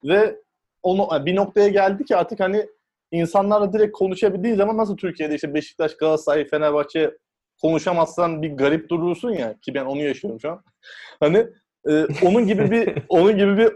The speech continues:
Speaker 1: ortamda oluyor anladın mı? Adam diyor ki, "Ah, bizden biri gibi." diyor artık, anlatabildim mi? Hani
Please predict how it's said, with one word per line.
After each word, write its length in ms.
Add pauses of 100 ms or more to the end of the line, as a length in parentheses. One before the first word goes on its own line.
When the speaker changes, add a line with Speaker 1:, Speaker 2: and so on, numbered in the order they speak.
Speaker 1:
ortamda 440
oluyor 240
anladın 100 (120)
mı? 60
Adam 200
diyor 120
ki, 120
"Ah, 220
bizden 360
biri 160
gibi." 220
diyor 200
artık, 220
anlatabildim 480
mi? 80
Hani 340